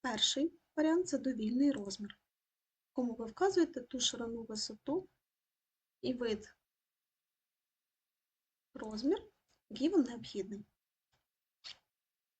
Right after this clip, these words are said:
Нижче у випадаючому списку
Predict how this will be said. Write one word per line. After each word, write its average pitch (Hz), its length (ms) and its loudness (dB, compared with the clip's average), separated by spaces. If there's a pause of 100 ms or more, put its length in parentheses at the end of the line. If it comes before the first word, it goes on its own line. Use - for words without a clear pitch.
(300)
Нижче 254 380 0
у 320 120 -2
випадаючому 214 800 -2
списку 208 680 -2